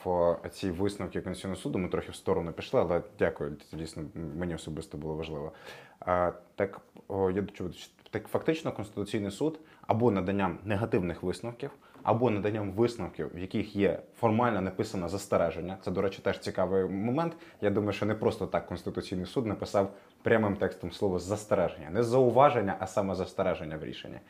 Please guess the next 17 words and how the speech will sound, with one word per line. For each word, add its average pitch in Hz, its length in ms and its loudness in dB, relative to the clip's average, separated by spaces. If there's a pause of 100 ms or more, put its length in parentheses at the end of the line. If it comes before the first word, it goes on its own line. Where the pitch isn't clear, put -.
(480)
Е, 92 320 4 (120)
він 151 140 2
фактично 135 460 0
поставив 117 420 4
на 104 80 2
паузу 113 540 6
в-, 92 500 -4
пр-, - 100 -4 (100)
майже 123 360 0
всі 120 240 -2
законопроекти, 95 640 0
е, 90 300 4
президентські 95 580 -4
з 85 80 -4
цих 92 200 -4
семи 87 240 -4
ініціатив. 80 440 -6